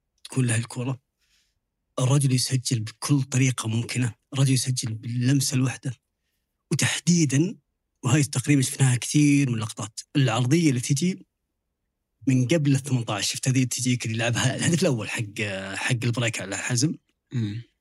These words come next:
Speaker 1: نفس اللقطة ذيك، ترى سواها مع الرايد، سواها مع اتحاد، سواها مباراة الحزم، كلها أهداف، واحدة ضربها برجله، واحدة
Speaker 2: مم.
Speaker 1: بالراس، واحد، يعني الرجل جالس يقدم في موسم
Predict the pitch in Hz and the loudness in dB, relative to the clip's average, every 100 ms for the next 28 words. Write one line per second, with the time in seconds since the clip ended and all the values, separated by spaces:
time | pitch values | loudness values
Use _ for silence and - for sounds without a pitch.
0 | _ _ _ - 196 - - 117 110 - | _ _ _ -6 -4 -2 -2 -2 -4 -10
1 | - - 123 120 139 - 160 143 113 101 | -12 -6 -2 -2 -2 -2 2 2 2 -2
2 | 117 127 127 - _ _ _ _ _ _ | -2 -2 -4 -8 _ _ _ _ _ _
3 | _ - - 160 120 101 110 - 123 135 | _ -10 -2 0 0 -2 -6 -4 -2 -4
4 | - _ _ _ _ _ _ - - 143 | -6 _ _ _ _ _ _ -8 0 0
5 | 107 104 - - 127 120 - - 190 147 | 0 -4 -4 0 0 0 -4 -2 2 2
6 | 123 113 131 127 127 113 139 135 139 - | 2 0 0 2 0 2 0 2 0 -2
7 | _ _ - 147 127 120 120 131 - - | _ _ -4 -2 -2 -2 0 0 -2 -6
8 | _ _ _ _ - 143 127 - - 139 | _ _ _ _ -6 -2 -2 -6 -4 -2
9 | 123 127 131 151 151 139 139 139 127 - | 2 2 2 2 2 2 2 0 0 -2
10 | - 143 123 135 131 127 _ _ - - | -2 0 2 2 2 0 _ _ -20 -20
11 | - 127 123 147 - 175 | -6 0 2 2 0 -2